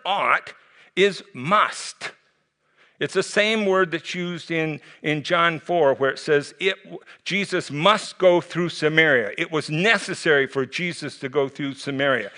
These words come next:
These are truths that are must if you want to please God. If you want a life that pleases God, the next, uh, several exhortations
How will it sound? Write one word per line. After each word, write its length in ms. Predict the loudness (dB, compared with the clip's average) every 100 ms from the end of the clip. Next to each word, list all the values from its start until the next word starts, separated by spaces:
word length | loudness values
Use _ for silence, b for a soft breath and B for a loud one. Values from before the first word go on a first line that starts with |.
| B B B
These 580 | -8 0 0 2 -2 -6 0
are 240 | 2 2
truths 800 | 0 -4 0 0 0 -2 -6 -12 B B B
that 260 | 2 2 4
are 400 | 6 8 6 4 -6 _ -12
must 880 | -6 2 6 6 4 -4 -14 -16 -16 B
if 180 | -2 -2
you 100 | 0
want 200 | 2 2
to 80 | -2
please 340 | -4 -8 -6
God. 380 | -6 -6 -12 -20 _ _ _ _ _ _ _ _ _ -16
If 140 | -6
you 120 | 0
want 200 | 2 4
a 80 | 4
life 300 | 6 6 4
that 180 | -4 -4
pleases 400 | -4 -4 -8 -2
God, 360 | 0 0 -2 -10 b b
the 100 | -6
next, 460 | 0 0 0 -6 -20 b b b
uh, 120 | -6
several 440 | -4 0 0 2 0
exhortations 920 | 0 -2 -8 -6 -8 -6 -10 -10